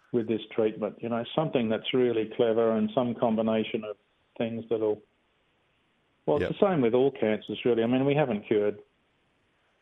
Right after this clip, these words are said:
Speaker 1: most of the advanced, on-, once cancer's spread, you know, whether it's lung, breast, bowel, prostate, whatever, we, we haven't really done that well. So,
Speaker 2: Yeah.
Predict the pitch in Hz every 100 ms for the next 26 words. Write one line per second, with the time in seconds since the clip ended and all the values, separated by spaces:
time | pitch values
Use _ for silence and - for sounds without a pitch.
0 | - - 123 123 - 104 104 98 110 110
1 | 110 127 143 160 165 - 135 139 - 98
2 | - 120 107 98 - 113 107 107 117 104
3 | 95 - 110 110 107 104 101 95 - 107
4 | 107 107 104 - 104 98 - 104 104 104
5 | 107 104 104 107 113 123 120 117 127 110
6 | 104 101 101 110 107 104 107 107 110 110
7 | 104 - _ _ _ _ _ 98 85